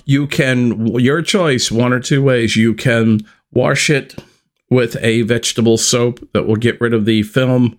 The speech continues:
that's on just about all apples. Um,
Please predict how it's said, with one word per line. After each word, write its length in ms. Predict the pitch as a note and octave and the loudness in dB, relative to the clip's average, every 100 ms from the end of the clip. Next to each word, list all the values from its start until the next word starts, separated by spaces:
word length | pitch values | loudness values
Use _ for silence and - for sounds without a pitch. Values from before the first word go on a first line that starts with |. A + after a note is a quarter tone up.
| _ _ _ | _ _ _
that's 200 | F#2+ - | -4 -2
on 460 | - A#2 G#2+ G#2 - _ | 0 2 2 0 -4 _
just 240 | - A#2 - | -4 -2 0
about 280 | A2 A2 A2 | -2 -2 -2
all 300 | A#2+ A2 A2 | 0 0 0
apples. 640 | G#2 G#2+ A#2 B2+ - - _ _ _ _ _ _ _ | 0 0 0 0 -4 -12 _ _ _ _ _ _ _
Um, 640 | A2+ G#2+ G#2 G2+ G2+ F#2+ | -2 2 2 2 2 -2